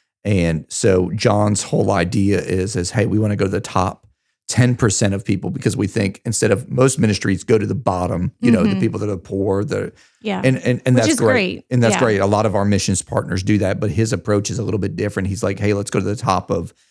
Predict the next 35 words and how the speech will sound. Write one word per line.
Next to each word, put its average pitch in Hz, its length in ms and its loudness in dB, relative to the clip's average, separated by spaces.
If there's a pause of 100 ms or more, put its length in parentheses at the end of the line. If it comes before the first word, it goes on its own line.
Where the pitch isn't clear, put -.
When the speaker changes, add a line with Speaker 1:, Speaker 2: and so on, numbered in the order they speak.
(240)
Speaker 1:
government. 110 500 2
Let's 101 140 -6
go 113 80 -2
to 98 80 -2
the 95 80 -2
top - 400 -2
of 101 120 -2
the 90 140 -6
education 107 540 0
system. 98 240 0
Speaker 2:
Mm-hmm. 95 80 -2
Speaker 1:
Let's 101 140 -2
go 98 80 -2
to 95 60 -2
the 104 120 -4
top 92 320 -4
of 95 100 -6
the 87 100 -4
military. 101 600 0
Let's 98 160 -4
go 104 100 -2
to 98 60 -4
the 101 100 -4
top 95 380 -2
of 98 340 -4 (420)
business. 107 600 2
Let's 104 160 -4
go 113 100 0
to 107 80 -4
the 104 80 -2
top 95 400 -4
of 92 240 -2
religion. 104 680 0 (440)
And 101 260 2
let's 113 320 0